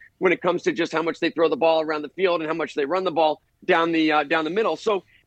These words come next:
this makes sense that the public likes them. And two, and I think something you've been on a lot this year,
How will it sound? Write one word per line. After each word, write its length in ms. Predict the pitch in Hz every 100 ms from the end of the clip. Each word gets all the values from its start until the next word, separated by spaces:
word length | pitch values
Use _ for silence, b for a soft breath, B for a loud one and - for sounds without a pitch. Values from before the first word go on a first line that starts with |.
| _
this 220 | 247 -
makes 300 | 220 - -
sense 300 | 196 196 214
that 120 | 190
the 60 | -
public 300 | 190 180 -
likes 280 | 165 170 -
them. 160 | 202 -
And 160 | 214
two, 360 | - 294 185 185 _ _ -
and 100 | 202
I 60 | 233
think 200 | 196 -
something 280 | 214 180
you've 160 | 190 226
been 120 | 196
on 140 | 170 160
a 40 |
lot 240 | 165 180
this 200 | 202 175
year, 200 | 156 143